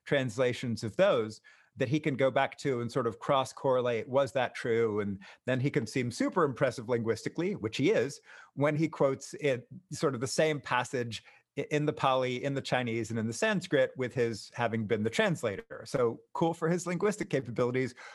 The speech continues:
cool for his rhetorical, uh, capabilities, but, um, he, he definitely is not always dealing entirely fairly with his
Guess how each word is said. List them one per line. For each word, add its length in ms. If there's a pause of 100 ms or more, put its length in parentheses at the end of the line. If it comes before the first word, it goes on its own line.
(260)
cool 300
for 160
his 160
rhetorical, 560 (220)
uh, 220
capabilities, 800 (400)
but, 260 (480)
um, 340
he, 340 (100)
he 180
definitely 720
is 220
not 220
always 400
dealing 560
entirely 640
fairly 560
with 240
his 380